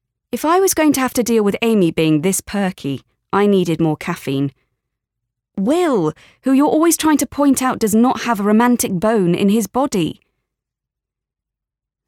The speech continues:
"And you're always trying to convince us that there's more to him."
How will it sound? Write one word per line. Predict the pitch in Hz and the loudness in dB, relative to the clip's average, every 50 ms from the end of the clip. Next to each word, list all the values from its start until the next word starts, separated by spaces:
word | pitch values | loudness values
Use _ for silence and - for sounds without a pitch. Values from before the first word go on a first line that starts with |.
| _ _ - | _ _ -2
"And | 226 233 226 226 | 0 2 2 2
you're | 214 226 - 208 | 0 -2 -2 0
always | 202 214 240 220 - | 0 0 0 -2 -4
trying | - 214 185 185 | -2 -2 0 0
to | 180 - | -2 -2
convince | - - 196 190 175 190 196 208 - - | -4 -2 0 0 0 0 -2 -2 -4 -4
us | 123 175 - | -4 -4 -6
that | 180 - | -4 -4
there's | 196 185 - 208 196 | -4 -2 0 2 2
more | 190 185 170 | 2 2 0
to | - - - 185 175 | -2 -2 -2 -2 -2
him." | 170 190 - - - - 190 | -2 -4 -6 -6 -4 -4 -4